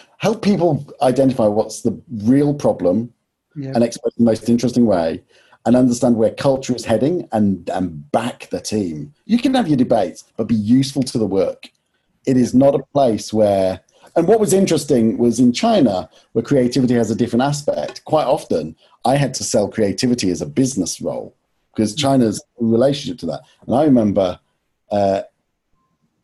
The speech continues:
Speaker 1: Dave Lur saying to me, like, "Campbell, this isn't how Wieden operates." And I was going, "It is how it's gonna have to operate here." <laughs> You know, and it was like, but it was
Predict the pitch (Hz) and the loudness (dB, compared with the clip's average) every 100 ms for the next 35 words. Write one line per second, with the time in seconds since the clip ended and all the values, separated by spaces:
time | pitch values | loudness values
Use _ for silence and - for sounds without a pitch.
0 | - 123 117 107 135 135 90 - 95 87 | -2 0 2 2 4 2 0 -2 -4 -4
1 | 90 76 _ _ _ _ - - - - | -8 -8 _ _ _ _ -16 -16 -10 -4
2 | 135 98 90 - _ _ _ _ 143 143 | -2 0 -4 -6 _ _ _ _ -6 -2
3 | 120 117 95 87 87 113 - - - - | -2 -2 -4 -4 -4 -4 -4 -8 -10 -10
4 | 107 - - _ _ _ _ - 127 120 | -8 -8 -10 _ _ _ _ -2 0 0
5 | 110 98 - _ _ _ _ _ 110 135 | 0 -2 -6 _ _ _ _ _ -2 0
6 | 139 139 131 - 131 143 139 131 147 131 | 2 0 0 0 0 2 0 2 2 4
7 | 165 175 123 - - 135 196 185 185 160 | 2 2 0 0 -4 -2 0 2 2 2
8 | 165 160 123 147 - - _ - 170 165 | 2 2 0 0 -2 -14 _ -4 -4 -4